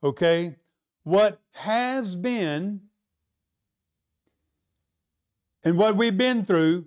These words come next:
what you've been through, is preparation for something that's in front of us in the near season that God wants to build.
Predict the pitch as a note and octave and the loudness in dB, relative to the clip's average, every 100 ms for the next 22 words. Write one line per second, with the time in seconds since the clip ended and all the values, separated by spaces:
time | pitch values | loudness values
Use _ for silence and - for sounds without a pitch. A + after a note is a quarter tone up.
0 | - G3+ A#3 - C#4 D4 A#3 F#3+ E3 D3+ | -2 0 0 0 2 2 2 -2 -2 -4
1 | D3 C#3 F3+ D3+ _ _ _ _ _ _ | -4 -4 -6 -14 _ _ _ _ _ _
2 | _ _ - G#3+ G3+ - B3 A#3+ A#3+ A#3 | _ _ 0 2 0 -4 0 2 0 0
3 | A#3+ B3+ A#3+ - D#3 C3 C#3 C#3 _ _ | 0 0 -2 -8 -14 -12 -14 -20 _ _
4 | _ _ _ _ - G3 G3 C4+ C4+ G3 | _ _ _ _ -4 -4 -2 0 -2 -2
5 | G#3 G3 D#3+ G#3 F3+ A#3 G#3 B3+ B3+ A#3 | -6 -6 -2 -2 -2 -6 -4 -4 -2 -2
6 | F3+ D3 G2+ - - _ _ _ _ _ | 0 0 -2 -14 -20 _ _ _ _ _
7 | _ _ _ F#3+ F#3+ F#3+ F#3+ - C4 A#3+ | _ _ _ -2 0 0 0 -2 -2 -2
8 | D#3+ A2 F2+ _ _ _ _ _ - A3 | -4 -10 -16 _ _ _ _ _ 0 0
9 | E3+ A#3 C#4 C4 F#3 F#3 D#3+ - B3+ C#4+ | 2 2 4 4 2 -2 -4 -8 -2 0
10 | G3+ G#2 | 0 -2